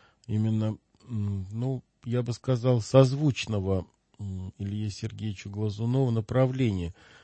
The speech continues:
то есть, э, направление патриотической, э, русской живописи, классической живописи. Потому что сейчас очень много раскручивается разных течений, авангардов,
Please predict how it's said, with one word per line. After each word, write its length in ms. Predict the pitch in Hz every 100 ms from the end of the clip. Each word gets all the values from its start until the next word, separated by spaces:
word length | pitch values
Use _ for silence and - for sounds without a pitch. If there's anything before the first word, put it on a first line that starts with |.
| _
то 100 | -
есть, 260 | 98 - 87
э, 100 | 98
направление 580 | 101 104 113 135 143 107
патриотической, 1120 | 107 107 113 107 - 131 - - - 113 98 _ _ _ _ _ _
э, 180 | - 95
русской 460 | 107 131 - - 110
живописи, 800 | 98 123 113 92 - 82 - 85
классической 800 | - 104 104 - 120 - - 95
живописи. 720 | 92 90 80 73 - 80 - - _ - - _ _
Потому 220 | - 113
что 160 | 110 123
сейчас 440 | - 117 147 139
очень 240 | 131 - 123
много 520 | 127 143 131 113 110 - _ _ -
раскручивается 1080 | 107 117 101 117 120 - 107 104 95 -
разных 500 | 107 110 98 104 87 - _ _ _ _ _ _ _ _
течений, 840 | - 104 - 127 123 110 92 92 98
авангардов, 1080 | - 95 101 101 95 110 123 120 107 104 -